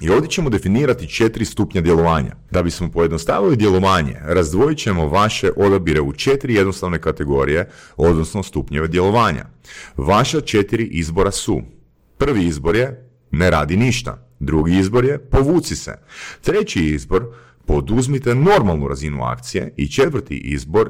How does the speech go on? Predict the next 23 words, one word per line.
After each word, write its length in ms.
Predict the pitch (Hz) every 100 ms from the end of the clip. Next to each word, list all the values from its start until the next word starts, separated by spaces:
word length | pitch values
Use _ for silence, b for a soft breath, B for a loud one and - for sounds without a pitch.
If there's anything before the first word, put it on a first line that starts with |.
| - -
poduzmite 640 | 73 76 76 92 104 85
masivne 680 | 67 69 98 110 - 80 69
razine 320 | 55 60 69
akcije. 520 | 55 57 - - 50 - _ -
Prije 160 | 302
nego 160 | 220 175
što 120 | -
se 160 | - 101
pozabavimo 680 | - 85 80 92 78 67 -
opisom 440 | 92 95 - - 62
svakog 440 | - 85 95 95
od 80 | 95
njih, 300 | 82 55 -
važno 440 | 62 92 131 170
je 60 | 165
shvatiti 680 | - - 98 101 - 62 64
da 160 | 52
svatko 680 | - - - 87 113 - 143
koristi 520 | - 113 82 - 87
sva 340 | 80 - 95 98
četiri 340 | - 85 -
stupnja 340 | - 78 71 82
djelovanja 560 | 80 71 65 67 73